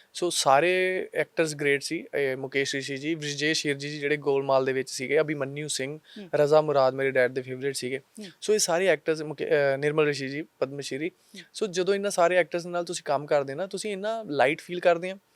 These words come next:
Speaker 1: because ਜਦੋਂ ਤੁਹਾਡੇ around, surrounding good actors ਹੋਣ,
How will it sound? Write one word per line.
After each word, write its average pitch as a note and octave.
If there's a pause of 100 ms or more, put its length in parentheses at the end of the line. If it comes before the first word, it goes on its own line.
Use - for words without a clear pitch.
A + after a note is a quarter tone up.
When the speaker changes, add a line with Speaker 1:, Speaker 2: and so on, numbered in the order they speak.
(200)
Speaker 1:
because E3+
ਜਦੋਂ F3+
ਤੁਹਾਡੇ F3
around, C#3
surrounding D3+
good E3+ (140)
actors F#3
ਹੋਣ, F3+